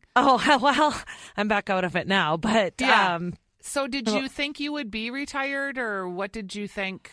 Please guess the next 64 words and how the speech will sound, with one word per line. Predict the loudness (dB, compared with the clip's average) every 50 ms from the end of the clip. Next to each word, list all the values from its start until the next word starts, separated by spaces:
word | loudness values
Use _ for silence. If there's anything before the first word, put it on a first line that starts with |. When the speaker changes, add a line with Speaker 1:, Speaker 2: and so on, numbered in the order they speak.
| _ _
Speaker 2:
would | -8 -8 -8 -6
happen | -4 -2 -2 -2 -2 -6 -8 -6
after | -6 -6 -8 -8 -8
you | -10 -10
sold | -8 -8 -10 -10 -8
the | -10 -8
business, | -8 -8 -10 -10 -12 -12 -12
or | -12 -10
had | -10 -10 -8 -8
you | -8
not | -6 -8 -8
even | -8 -10 -10 -10
really | -8 -8 -10 -10
thought | -10 -6 -6 -6 -6 -6
about | -6 -6 -6 -6 -6
it? | -8 -12 -14 -16 -20 _ _ _ _ _
'Cause | -8 -8 -8 -6 -12 -14 _ _ _ _ _
a | -4 -2
lot | -2 -2
of | -2 -4
people | -6 -6 -6 -6
don't | -6 -6 -6 -4
get | -8 -8
a |
chance | -8 -6 -6 -6 -6 -6 -10
to | -16 -16
sell | -8 -4 -4 -2 -2
a | -4 -6
business, | -6 -8 -10 -10 -10 -10 -10 -10
so | -12 -10 -8 -6
I | -6 -4 -4 -4
want | -6 -6 -6 -6 -8
the | -8
entrepreneurs | -8 -8 -8 -10 -12 -16 _ -14 -12 -10 -10 -10 -8 -10 -10 -12 -12
to | -14 -16
hear, | -18 -16 -12 -10 -8 -8 -6 -6 -6 -8 -8
like, | -8 -10 -12 -10
what | -10 -10 -10 -8
that | -10 -12 -12 _
feels | -12 -10 -10 -10 -10 -12
like. | -14 -16 -16 -18 _ _ -8
Speaker 1:
Yeah, | 0 0 2 2 2 0
well, | 2 4 4 4 4
and | 2 2 2
that | 2 0
was | 0 0 -4
part | -4 -4 -4 -2 0
of | -2 -2 -4 -4
why | -4 -2 -2 -2 -4
I | -6 -8
did | -6 -4 -2 -2
it, | 0 -2 -2 -4
because, | -8 -12 -10 -8 -4 -2 -2 -2 -2 -4 -6 -8 -6 -6 -6 -8 -8 -8
yeah, | -10 -10 -10 -8
you | -8 -8 -6
don't | -6 -4 -6 -6 -6
really | -4 -2 -2 -2 -2 -4
know | -4 -4 -4
when | -2 -2 -2 -2 -2
that | -4 -4 -6 -8
chance | -6 -6 -4 -6 -6 -6 -6 -6
is | -6 -6
gonna | -6 -6 -4 -4 -4 -6
come. | -4 -2 0 0 0 0 -2 -4